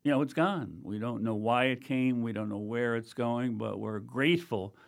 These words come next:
that somehow it was able to nourish us, and that's what I was striving to, to do in that, uh, particular poem. This is called Buddha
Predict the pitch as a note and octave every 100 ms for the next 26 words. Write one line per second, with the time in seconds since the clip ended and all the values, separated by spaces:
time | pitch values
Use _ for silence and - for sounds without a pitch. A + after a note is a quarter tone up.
0 | - - _ A2 G#2+ G#2+ - A2+ A2 A2
1 | G#2+ G#2+ A2+ G#2 - A2+ A2 G#2+ G#2+ -
2 | G#2 A2 A2+ A2 G2+ - G2+ C#2+ C#2 -
3 | F#2+ F2 F#2 - - - - - - -
4 | _ _ _ - A2+ - G#2+ G2+ G2+ G2
5 | - G#2+ G#2 G2+ G2+ G#2 G#2 - - -
6 | - G2 A2+ A#2 A2 G#2+ G#2 G#2 G2+ F#2+
7 | F#2+ G2 - G2+ F2+ F2 E2+ F2 F2+ -
8 | F#2 - - - E2+ - - E2+ D#2 E2
9 | - _ _ _ _ _ _ _ _ _
10 | _ _ _ _ _ _ _ _ _ _
11 | _ _ _ _ _ - _ _ _ _
12 | _ _ _ _ _ _ - C3+ C#3+ -
13 | C#3 A#2+ A2+ D3 D3+ D3+